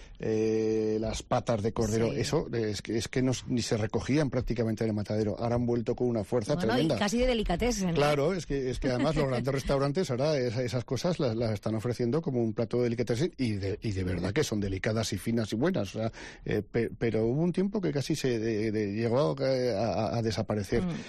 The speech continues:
Speaker 1: Y como eso, pues otras muchas cosas. Bueno, luego hay cosas de temporada, lógicamente.
Speaker 2: Sí, bueno.
Speaker 1: Ahora llega la temporada de
Speaker 2: Caza
Speaker 1: ba-, de
Speaker 2: o no.
Speaker 1: barbacoas, pues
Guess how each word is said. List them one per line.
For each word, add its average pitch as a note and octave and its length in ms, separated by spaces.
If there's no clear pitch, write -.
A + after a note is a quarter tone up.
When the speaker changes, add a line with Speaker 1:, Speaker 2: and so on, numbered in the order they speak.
Speaker 1:
Y A#2 380
como F#2 260
eso, G#2 180
pues A2 200
otras - 140
muchas F2+ 220
cosas. G#2 240
Bueno, G#2+ 300
luego G#2 220
hay G2+ 80
cosas A2 240
de G2+ 80
temporada, A2 420
lógicamente. A#2 640
Speaker 2:
Sí, E3+ 280
bueno. D#3+ 240
Speaker 1:
Ahora G3+ 160
llega - 180
la G2+ 80
temporada G#2+ 440
de G#2+ 60
Speaker 2:
Caza A#2+ 200
Speaker 1:
ba-, - 60
de C3+ 80
Speaker 2:
o - 40
no. A#2+ 40
Speaker 1:
barbacoas, D#3 800
pues B2 140